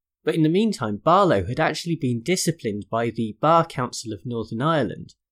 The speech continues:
and so he had to inform Maguire that he could not act as his leading counsel. Maguire was not happy about this and began proceedings against the Bar Council on the basis that this was a violation of his human rights,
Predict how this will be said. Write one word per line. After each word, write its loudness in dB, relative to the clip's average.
and -6
so 2
he -2
had 0
to -2
inform 0
Maguire 0
that -2
he -6
could -10
not -6
act -10
as -10
his -8
leading -6
counsel. -8
Maguire 4
was 2
not 0
happy -2
about 0
this -10
and -6
began -4
proceedings -6
against -2
the -10
Bar -2
Council -14
on 4
the 2
basis -2
that -8
this -6
was -8
a -8
violation -2
of -12
his -8
human -10
rights, -6